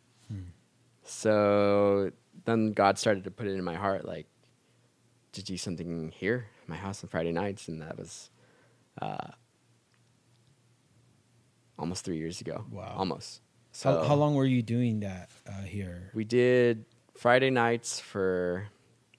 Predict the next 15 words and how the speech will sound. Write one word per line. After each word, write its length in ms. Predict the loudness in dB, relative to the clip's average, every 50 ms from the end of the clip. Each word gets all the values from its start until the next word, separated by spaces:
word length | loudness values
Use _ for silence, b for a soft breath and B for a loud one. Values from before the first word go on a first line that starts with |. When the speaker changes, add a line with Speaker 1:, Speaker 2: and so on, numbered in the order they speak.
| -16 -16
Speaker 2:
here 260 | _ -10 -4 -2 0 0
at 100 | 0 0
my 140 | 0 0
house 340 | 0 0 0 0 0 -4 -8
for 640 | -10 -8 -6 -6 -4 -2 -4 -4 -6 -6 -10 -12 -14 -16 _ _ _ _ _ _ _ _ _ _ _ _ _ _ _ _ _ _ _ _ _ _ _ _ _ _ _ _ _ _ _ _ _ _ _ _ _ _ _ _ _ -20 -20 -12
about 260 | -2 0 0 2 2
eight 160 | 0 -2 0
months. 580 | 0 0 0 0 -2 -4 -6 -10 -12 -14 -14 -14 -12
And 120 | -10 -6
then 80 | -4 -4
we 80 | -4
went 160 | -4 -4 -6
to 100 | -6 -8
a 60 | -8 -8
park 500 | -6 -2 0 2 2 0 -2 -4 -12